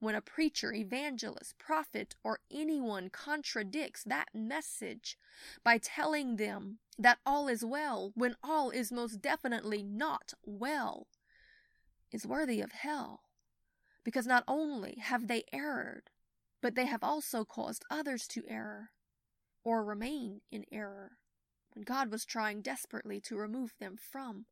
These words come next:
their error. Isaiah chapter five, verse twenty says, "Woe unto them that call evil good, and good evil, that put darkness for light,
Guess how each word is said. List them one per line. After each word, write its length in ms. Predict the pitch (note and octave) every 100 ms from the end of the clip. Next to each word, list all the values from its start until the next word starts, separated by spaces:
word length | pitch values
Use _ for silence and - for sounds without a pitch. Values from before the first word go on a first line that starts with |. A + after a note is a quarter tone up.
| _ _ _ _ _ _ -
their 220 | A3 G#3+
error. 540 | - G3 F3+ - A3+ A3+ _ _ _ _ _ _ _ _ _ _ _ _ -
Isaiah 460 | A#3 G3+ B3+ B3
chapter 360 | - A#3 - A3+
five, 520 | - C4 B3 A#3 G#3
verse 280 | A3 G#3+ -
twenty 520 | - C4+ B3 G#3+ A3+ _ - - - - -
says, 220 | - A#3+
"Woe 380 | A3 G#3+ C4+ D4
unto 360 | B3 A3+ - A3+
them 540 | G#3 G3+ F#3+ A3 A3 _ -
that 180 | B3 -
call 320 | A#3+ A#3 A3+
evil 300 | A#3 G#3+ A3+
good, 500 | G3+ C4+ B3 G#3 A3 _ _ _ _ -
and 200 | B3 A3+
good 260 | A3+ A3 G3+
evil, 480 | B3 B3+ A#3 G3 A3+ _ _ _ _ _ _ _ - -
that 180 | A#3 -
put 300 | C4+ G#3 G3+
darkness 580 | B3 C#4+ C#4 C#4+ - -
for 180 | A#3+ A3
light, 500 | A3+ C4+ A3+ - -